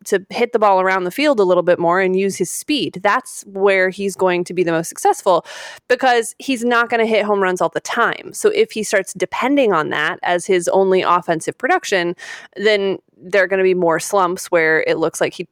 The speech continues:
doesn't know how to hit anymore. So to see him get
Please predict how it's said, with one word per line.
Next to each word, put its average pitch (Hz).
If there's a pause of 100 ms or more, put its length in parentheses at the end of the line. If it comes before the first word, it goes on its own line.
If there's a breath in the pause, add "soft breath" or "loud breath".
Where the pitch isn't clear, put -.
doesn't 160
know 160
how 151
to 147
hit 247
anymore. 147
So 196 (560 loud breath)
to 277
see 330
him 277 (600)
get 254